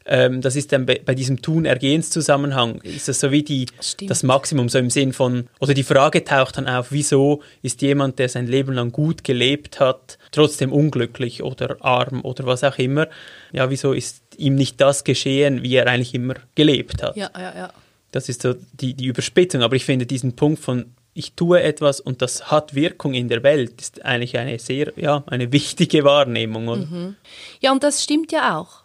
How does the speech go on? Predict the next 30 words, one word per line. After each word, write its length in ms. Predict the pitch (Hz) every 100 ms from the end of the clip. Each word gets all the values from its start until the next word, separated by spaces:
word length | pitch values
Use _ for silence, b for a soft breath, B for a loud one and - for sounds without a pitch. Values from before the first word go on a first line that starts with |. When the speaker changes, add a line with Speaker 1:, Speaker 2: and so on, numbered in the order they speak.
| -
Speaker 2:
Und 340 | 247 240 226 - _ _ _ 190
wenn 420 | 208 254 269 233
wir 180 | 240 226
eben 260 | 233 220
dieses 320 | 220 220 214
Gepäck 400 | - - 202 -
nicht 300 | 214 196 -
hätten, 480 | 240 240 - 160 175 _ _ _ _ _ _
dann 300 | 214 202 196
wäre 300 | 180 202 196
das 200 | 196 190
auch 200 | - 180
alles 500 | - 185 185 - - _
wahrscheinlich 480 | 196 - 185 180 -
etwas 480 | 180 170 170 - -
irgendwie 400 | 190 175 165 165
logischer 720 | 170 180 214 277 - 247 285 - -
und, 460 | 180 180 180 - 185
und, 420 | 180 170 180 -
ähm, 400 | 156 156 156 156 -
direkter, 600 | 190 190 302 - - 262
so 320 | 254 208 180
wie 180 | 185 -
ich 240 | 190 - -
tue, 460 | - 214 196 175 175 -
geschieht 420 | 185 240 294 -
mir 260 | 214 254
oder 160 | 240 233
Speaker 1:
Ja. 200 | 135
Speaker 2:
so. 60 | 147